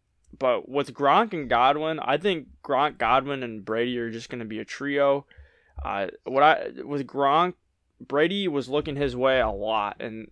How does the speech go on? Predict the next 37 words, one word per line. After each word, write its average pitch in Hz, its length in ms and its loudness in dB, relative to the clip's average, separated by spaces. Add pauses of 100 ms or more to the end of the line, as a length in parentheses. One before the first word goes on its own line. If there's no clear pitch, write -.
(140)
he, - 220 -12
I 120 120 -6
mean, 120 180 -8
he 127 120 -6
led 147 200 2
the 156 80 0
team 147 240 -10
in 139 80 -8
targets. 135 640 -2 (500)
And, 120 420 -4 (120)
uh, - 60 -10 (300)
the 151 160 -6
thing, 208 300 2
the 170 100 4
whole 202 180 4
thing 196 220 0
with 147 140 2
Brady 143 380 4
was 120 220 -4
him 147 280 -2
really 147 260 4
learning 139 300 -2
the 117 80 0
offense, 117 480 0
and 127 100 -6
that's 175 200 0
the 165 80 -4
same 156 240 -2
for 143 120 -4
Gronk. 139 360 0
They've 120 160 0
both 151 240 2
been 147 120 -6
saying 147 280 -4
it 123 80 -6
every 131 240 2
week. 135 260 -6